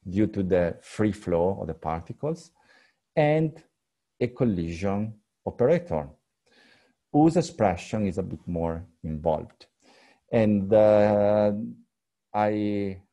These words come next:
highlighted here in red the crucial elements of the collision operators on which we need to focus in order to better understand the argument that we will present later on.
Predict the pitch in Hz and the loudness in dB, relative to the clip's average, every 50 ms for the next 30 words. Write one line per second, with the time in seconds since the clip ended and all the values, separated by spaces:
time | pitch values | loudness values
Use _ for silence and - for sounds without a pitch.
0 | _ - - 120 143 175 196 156 101 92 90 87 82 - - 90 85 85 78 82 | _ -10 -4 -2 0 0 0 0 0 0 0 -2 -4 -8 -12 -12 -12 -10 -10 -8
1 | 82 85 90 92 95 - _ - 92 87 85 82 80 87 85 82 76 80 90 98 | -6 -6 -6 -6 -8 -10 _ -12 -10 -10 -10 -10 -6 -6 -4 -4 -4 -6 -6 -8
2 | 98 - _ _ _ _ _ _ _ _ _ - - 101 95 113 110 110 110 110 | -12 -14 _ _ _ _ _ _ _ _ _ -18 -14 -10 -4 -2 0 2 2 0
3 | 104 107 - _ _ _ _ _ _ _ _ _ _ _ _ _ _ _ _ _ | 0 -2 -8 _ _ _ _ _ _ _ _ _ _ _ _ _ _ _ _ _
4 | - - 151 170 165 - - - 165 160 160 160 - - - 101 101 98 92 87 | -6 -2 -2 -2 -2 -2 -4 -2 -2 0 -2 -2 -6 -4 -2 -2 0 0 -2 -4
5 | 82 85 90 101 127 139 - - - - - 98 98 95 95 92 95 95 95 95 | -4 -4 -4 -4 -6 -8 -8 -12 -14 -8 -4 -2 0 0 2 2 2 2 0 0
6 | 95 92 95 90 - - - 98 95 92 92 92 90 85 104 110 101 98 95 - | -2 -4 -6 -8 -8 -8 -4 -2 -2 0 0 -2 -4 -4 -4 -2 -2 -2 -2 -2
7 | - 92 90 82 80 78 - - 120 104 117 117 117 - - 98 92 90 92 95 | -2 -2 0 0 -2 -4 -4 -2 0 2 2 2 -2 -4 -6 -6 -4 -2 -4 -4
8 | 92 - - 107 101 95 95 110 117 - - 120 - - - 104 98 90 - - | -6 -6 -6 -2 0 0 0 0 -2 -4 -8 -10 -8 -2 0 0 0 0 -2 -4
9 | - 98 87 - - - 98 87 90 87 87 87 87 95 92 87 - - 90 87 | -6 -6 -6 -6 -6 -6 -4 -2 0 -2 -2 -2 0 0 -2 -2 -4 -8 -6 0
10 | 85 98 101 101 - 107 104 98 95 92 90 - - - 85 87 90 87 87 85 | 2 4 2 2 2 -2 -2 -2 -2 -4 -6 -8 -8 -6 -6 -4 -4 -4 -4 -4
11 | 80 82 82 82 85 82 85 82 80 80 82 82 92 87 85 85 85 85 95 95 | -4 -6 -6 -6 -6 -6 -4 -4 -4 -6 -8 -6 -8 -6 -6 -6 -6 -6 -8 -10
12 | 85 - - 85 76 80 82 82 80 - - 85 80 - - 85 80 73 67 71 | -10 -8 -8 -8 -8 -8 -10 -10 -10 -10 -10 -12 -12 -12 -14 -14 -12 -12 -12 -14